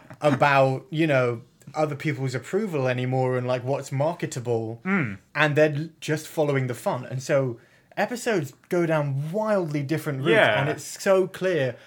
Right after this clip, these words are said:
Speaker 2: this is just a labor of love. You have, some of them are, like, yeah, these twisted, dark stories. Some of them are straight comedies. Um, there is one that's in a riff on a comedy of errors. It's all set in a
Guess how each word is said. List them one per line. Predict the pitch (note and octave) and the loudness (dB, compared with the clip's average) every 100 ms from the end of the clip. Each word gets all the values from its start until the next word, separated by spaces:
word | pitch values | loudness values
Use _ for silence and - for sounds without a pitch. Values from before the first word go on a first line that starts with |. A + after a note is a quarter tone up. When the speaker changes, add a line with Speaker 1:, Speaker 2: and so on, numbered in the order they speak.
| - | -6
Speaker 2:
this | D#3 D#3+ | -6 -6
is | D3 - _ | -10 -14 _
just | C#3 C#3+ D#3+ - | -8 -4 -4 -2
a | |
labor | C#3 C#3+ C3 C3 | 0 0 0 -2
of | A2+ | -2
love. | C3+ D3+ A#2 | 0 0 0
You | B2 C3 | -4 -2
have, | C#3 B2 - - _ _ | -2 -4 -8 -20 _ _
some | - E3+ | 0 0
of | D#3+ | 0
them | D#3 | 0
are, | D3 C#3 | 2 2
like, | C3 B2+ - _ - | 2 -4 -6 _ -12
yeah, | D#3+ B2+ | -6 -4
these | A#2 C3 B2 - | -4 -6 -8 -12
twisted, | - E3 D#3 - D3 C3+ B2 - _ _ - - | -10 -4 -4 -2 0 2 0 -8 _ _ -16 0
dark | D3 C#3 C3 - | 4 4 0 -6
stories. | - C#3+ C#3 C3 C3 | -8 -4 -2 -2 -6
Some | - D3+ | -8 -8
of | C#3 | -6
them | C3 | -4
are | B2 A#2 | -4 -6
straight | - C#3+ C3 - | -8 -6 -6 -6
comedies. | - C#3+ C#3+ C3+ C#3 C#3 C#3 C3+ - _ - | -6 -4 -4 -4 -4 -4 -6 -12 -20 _ -6
Um, | B2+ B2 A#2+ A#2 | -2 0 -2 -2
there | C3 C3 | -2 0
is | B2+ A#2 | -2 -6
one | C3+ C3 C3 | -4 -2 -2
that's | B2+ C#3 | -4 -6
in | B2 A#2+ - _ - | -6 -8 -12 _ -6
a | C3+ A#2 A2+ _ | -4 -4 -6 _
riff | C3+ B2+ C#3 - - | -6 -2 -2 -2 -4
on | B2+ B2 A#2+ - | -4 -2 -6 -8
a | |
comedy | A#2 - C3 B2 | -10 -4 -4 -2
of | B2 | -2
errors. | C#3 C3 A#2 | 0 -2 -4
It's | B2+ - | -10 -8
all | C#3 C3 B2 - _ | -6 -6 -8 -14 _
set | - D#3 C#3 | -6 -2 -2
in | C3+ C3 | -2 -4
a | B2+ A#2+ A#2 | -2 -2 -2